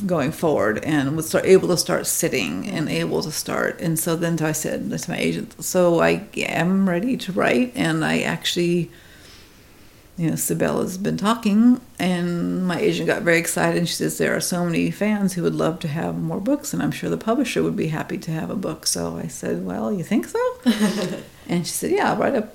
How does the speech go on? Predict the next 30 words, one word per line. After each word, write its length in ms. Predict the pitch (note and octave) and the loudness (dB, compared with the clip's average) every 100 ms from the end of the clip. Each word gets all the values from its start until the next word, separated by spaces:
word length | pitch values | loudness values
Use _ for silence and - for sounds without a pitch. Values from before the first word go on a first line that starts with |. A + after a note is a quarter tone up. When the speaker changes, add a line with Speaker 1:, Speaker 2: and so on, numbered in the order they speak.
| A3 | 0
Speaker 1:
write 180 | G3+ A3 | 2 2
a 60 | |
page 260 | A3+ G#3 A3 | 0 0 0
or 60 | G3 | 0
two, 220 | - F#3 | 0 0
let 100 | E3+ | 2
me 60 | |
know 100 | F3+ | 0
what 160 | E3+ D#3+ | -2 -4
you're 80 | E3 | -6
thinking." 400 | - D#3+ E3+ D#3+ | -6 -6 -4 -4
So 140 | - | -2
I 80 | E3 | -2
did, 320 | E3+ D3+ - | 0 0 0
and, 200 | E3+ E3 - - - - | 0 -4 -6 -18 -12 -4
and 340 | F3 F3 - | -2 -2 -2
she 100 | - | 0
was 120 | F#3 | 0
right. 120 | C#4 F#4 | 2 -2
The 60 | |
publisher 360 | - F3 E3+ F3 | -2 -2 0 0
was 100 | E3 | -2
very 160 | E3+ F#3 | 2 0
excited, 560 | G3 E3+ D3 E3 F#3 - | 0 -2 -2 -2 -4 -4
and 420 | F#3 F3 F3 - | -2 -2 -2 -4
so 560 | - F3+ E3+ - F3 E3+ - - - - - - - - | -4 -2 -2 -2 -4 -8 -14 -20 -20 -20 -20 -20 -20 -2
we 100 | G3 | 2
went 200 | F#3 G#3 | 4 2
to 60 | A3+ | 0
contract. 640 | A#3 G#3 G3 F#3+ G3 F#3+ | 0 2 2 2 0 -2